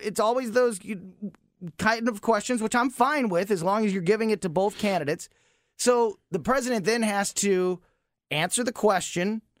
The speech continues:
and defend against whatever was, you know, whatever sort of, uh, uh, was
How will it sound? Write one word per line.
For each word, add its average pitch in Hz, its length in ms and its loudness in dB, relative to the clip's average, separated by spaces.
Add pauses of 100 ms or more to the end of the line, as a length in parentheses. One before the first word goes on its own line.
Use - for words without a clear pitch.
(400)
and 170 360 0
defend 196 800 -2
against 185 500 -2
whatever 175 680 0 (320)
was, 165 300 -2
you 202 80 0
know, 160 200 2
whatever 170 380 0
sort 190 300 0
of, 156 240 0
uh, 147 380 2 (540)
uh, 165 180 0 (260)
was 160 280 -2